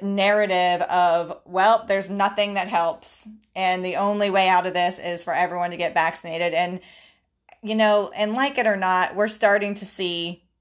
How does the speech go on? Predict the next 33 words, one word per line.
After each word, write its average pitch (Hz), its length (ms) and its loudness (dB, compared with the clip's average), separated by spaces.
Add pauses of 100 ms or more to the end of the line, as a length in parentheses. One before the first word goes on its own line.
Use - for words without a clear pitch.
(460)
a 202 100 2
lot 185 240 4
of 170 60 -4
issues 175 520 -6
with 180 220 -6
vaccination. 175 560 -4
I'm 175 140 2
not 185 160 2
even 175 160 -4
talking 180 360 -2
about 160 520 0 (400)
negative 180 400 -2
reactions. 165 720 0
I'm 170 200 -8
talking 170 420 -4
about 156 540 0 (180)
the 185 120 -4
fact 170 360 2
that 160 260 -4
they 180 140 -4
seem 175 320 -10
to 180 160 -12
be 165 220 -8
working 165 440 -6
less 170 220 -2
and 165 120 -2
less 165 260 -2
the 170 100 -6
more 165 160 -2
time 156 260 -2
that 160 140 -8
goes 156 200 -4
on, 160 460 -2